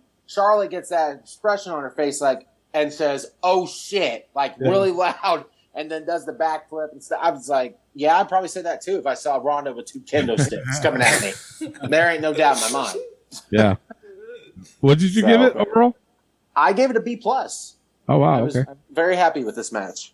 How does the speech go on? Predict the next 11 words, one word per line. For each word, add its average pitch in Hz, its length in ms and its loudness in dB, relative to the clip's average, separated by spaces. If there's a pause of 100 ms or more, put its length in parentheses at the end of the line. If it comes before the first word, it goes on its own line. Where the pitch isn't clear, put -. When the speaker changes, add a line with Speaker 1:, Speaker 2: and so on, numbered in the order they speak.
(200)
Speaker 2:
Yeah, 139 180 4
there 151 160 6
was 220 140 6
one 185 280 4
part, 123 400 2
though, 120 260 4
when, 117 380 2
uh... 107 320 2 (640)
Charlotte 151 460 4
gave, 131 460 4
um, 107 580 0